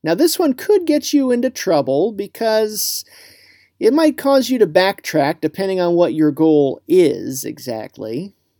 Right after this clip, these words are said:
But nevertheless, rewarding yourself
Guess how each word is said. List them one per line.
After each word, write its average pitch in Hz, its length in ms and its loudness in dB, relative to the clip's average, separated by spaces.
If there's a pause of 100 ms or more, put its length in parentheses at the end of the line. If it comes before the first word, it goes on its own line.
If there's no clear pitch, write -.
(1300)
But - 140 -16
nevertheless, 208 1120 -2 (1200)
rewarding 254 560 -2
yourself - 680 -10